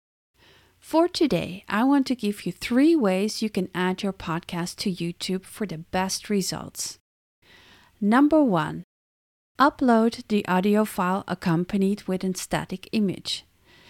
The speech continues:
Create a clear image that is YouTube friendly in, for example, Canva, and find a software tool to make it into an M P four.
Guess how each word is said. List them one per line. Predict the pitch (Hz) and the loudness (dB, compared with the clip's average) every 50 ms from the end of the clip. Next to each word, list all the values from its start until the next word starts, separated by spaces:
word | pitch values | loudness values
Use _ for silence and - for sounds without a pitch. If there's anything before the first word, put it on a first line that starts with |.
| - - _ | -20 -20 _
Create | - - 233 220 208 202 208 180 | -2 0 2 4 4 2 2 -2
a | 170 | -4
clear | - - - 254 247 262 294 320 - | -10 -8 -2 0 2 2 2 2 0
image | - 240 233 233 254 262 - - - - | 0 0 2 2 2 2 0 -4 -4 -2
that | 214 196 196 | -2 -2 -2
is | 185 175 - - - | -2 -4 -6 -6 -4
YouTube | 180 196 220 247 - - 262 247 - | 0 0 0 0 0 -2 -4 -4 -6
friendly | - - 208 190 185 190 196 196 220 233 254 | -4 -2 0 2 2 2 0 0 0 -2 -2
in, | - - 175 175 | -2 -4 -4 -6
for | - - 160 139 | -6 -6 -10 -12
example, | 165 - - - - 165 - 156 - - | -10 -10 -8 -8 -8 -8 -10 -12 -12 -10
Canva, | - 165 151 160 185 202 - 285 294 311 339 359 - - - - - - _ | -8 -4 -2 -2 -2 0 2 2 2 2 2 0 -4 -12 -20 -20 -20 -14 _
and | - 294 311 302 | 0 2 2 2
find | - 277 254 247 247 240 | 2 2 4 4 4 2
a | 254 | 2
software | 226 - - 190 185 196 - - 214 202 | 0 0 0 0 -2 -2 -4 -2 -2 -2
tool | 202 - - 175 170 185 | -2 0 0 0 0 0
to | - - | -2 -2
make | 214 202 180 185 - | 0 0 0 0 -2
it | 190 | -6
into | - - 175 175 175 - 202 175 | -4 -2 -2 -2 -2 -4 -4 -2
an | 160 165 - - | -2 -2 -2 -2
M | 170 165 170 170 | -4 -4 -4 -4
P | - 196 185 | -4 -6 -6
four. | 180 - - 208 123 95 - 151 - | -6 -6 -6 -6 -6 -6 -8 -10 -14